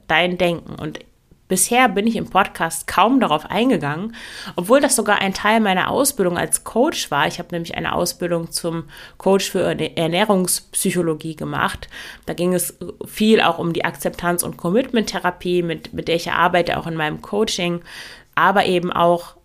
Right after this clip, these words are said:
darum, welche Wirkung Nahrung auf unsere geistigen, mentalen, emotionalen Zustände hat. Und ich möchte das auch mehr berücksichtigen im Podcast, weil das eben auch ein wichtiger Faktor ist.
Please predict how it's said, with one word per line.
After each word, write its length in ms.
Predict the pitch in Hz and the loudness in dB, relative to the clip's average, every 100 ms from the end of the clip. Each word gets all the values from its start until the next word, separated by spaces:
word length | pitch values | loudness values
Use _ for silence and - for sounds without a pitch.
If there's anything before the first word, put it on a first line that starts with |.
| _ - - | _ -20 -4
darum, 560 | 175 170 190 196 190 175 | 4 4 6 4 4 4
welche 360 | 185 214 185 | 2 2 0
Wirkung 540 | 175 180 185 190 180 170 | 2 2 2 0 2 2
Nahrung 560 | 143 165 175 175 170 | 4 4 2 -2 0
auf 180 | 175 180 | -2 -2
unsere 280 | - 202 196 | -2 -2 0
geistigen, 580 | 165 175 180 196 175 175 | 2 2 0 -4 -4 -4
mentalen, 580 | 175 - 180 175 175 | -4 2 4 4 2
emotionalen 800 | - 170 170 175 165 160 165 - - | 0 -2 -2 -2 -2 -2 -2 -6 -6
Zustände 800 | - 214 202 - 160 156 151 | 0 2 2 0 -4 -4 -2
hat. 200 | 151 151 | 0 0
Und 200 | - 151 - - - - | -4 -12 -14 -18 -20 -12
ich 140 | - | -4
möchte 220 | 196 190 190 | 0 0 0
das 240 | 170 - - - | -2 -4 -10 -8
auch 180 | 165 - | -6 0
mehr 260 | 180 202 | 2 4
berücksichtigen 760 | 180 175 233 - 285 269 220 190 | 2 -2 -2 -2 -2 -2 -4 -2
im 140 | 185 | -4
Podcast, 500 | - 190 - 175 - | -4 -6 -2 -4 -2
weil 80 | 165 | -4
das 100 | 170 | -2
eben 200 | 196 208 | -2 0
auch 160 | - 233 | 2 2
ein 160 | 185 | 2
wichtiger 360 | 160 - 160 143 | 0 -4 -6 -4
Faktor 440 | 147 143 - - | -4 -6 -6 -8
ist. 340 | 76 - - | -8 -10 -14